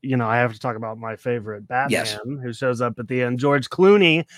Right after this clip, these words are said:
Speaker 1: Um, I thought this was, like, such a fun, uh, reveal, fun way to end the movie. Uh, did this work for you?
Speaker 2: I, I did not see it coming whatsoever. I don't, it was not on my right radar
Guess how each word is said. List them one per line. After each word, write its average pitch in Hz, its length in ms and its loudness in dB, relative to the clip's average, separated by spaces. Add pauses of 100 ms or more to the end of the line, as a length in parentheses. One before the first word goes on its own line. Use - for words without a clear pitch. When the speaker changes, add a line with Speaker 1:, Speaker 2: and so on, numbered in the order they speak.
(240)
Speaker 1:
Um, 143 400 4
I 190 100 8
thought - 200 -2
this 170 220 0
was, 175 180 4
like, 147 220 2
such 233 300 -2
a 147 80 0
fun, 156 580 0 (220)
uh, 139 160 0
reveal, 139 720 0
fun 151 240 0
way 143 160 0
to 139 120 -4
end 139 180 -4
the 131 40 -4
movie. 131 540 -4 (380)
Uh, 120 400 0
did 127 140 -10
this 147 180 -4
work 139 300 -2
for 135 200 0
you? 135 240 2 (840)
Speaker 2:
I, 139 340 4 (140)
I 143 120 8
did 156 240 6
not 151 240 4
see - 160 4
it 135 120 2
coming 123 400 2
whatsoever. 110 520 0
I 131 60 4
don't, 156 260 4 (380)
it 147 60 6
was 139 180 4
not 127 380 2
on 165 200 2
my 156 200 4
right 135 340 2
radar 127 520 2